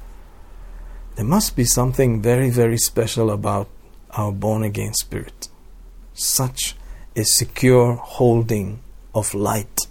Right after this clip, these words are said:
and riches that God Himself has said, "That's my inheritance." Can you see how blessed you and I are? I'm carrying his inheritance.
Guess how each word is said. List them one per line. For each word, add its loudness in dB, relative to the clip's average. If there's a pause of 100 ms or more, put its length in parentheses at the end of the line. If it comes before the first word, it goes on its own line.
(720)
and -2
riches 2
that -4
God 4
Himself 4 (440)
has 2
said, 4
"That's -2
my 2
inheritance." 0 (2750)
Can -2
you 4
see 6
how 4 (920)
blessed 2
you 2
and 0
I 2
are? -2 (960)
I'm -4
carrying 2
his -2
inheritance. -6